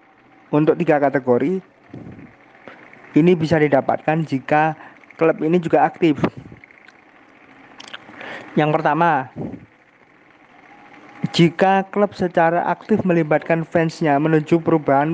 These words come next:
perilaku positif demi dampak mengura-, demi mengurangi dampak lingkungan dalam kehidupan mereka. Jadi kalau klub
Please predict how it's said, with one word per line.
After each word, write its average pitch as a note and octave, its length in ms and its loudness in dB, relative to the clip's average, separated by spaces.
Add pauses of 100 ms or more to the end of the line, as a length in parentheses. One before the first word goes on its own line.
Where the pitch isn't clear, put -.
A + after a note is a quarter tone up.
perilaku E3 720 0 (560)
positif G#3+ 480 2 (1900)
demi E3 320 4
dampak D3+ 400 0
mengura-, D3 720 -4
demi F3 320 2
mengurangi F3 400 2
dampak D3 400 0
lingkungan D#3 560 -4 (560)
dalam C#3 320 2
kehidupan C#3 320 2
mereka. C3 400 -4
Jadi C3+ 240 -12
kalau D#3 480 -4 (840)
klub G3+ 160 2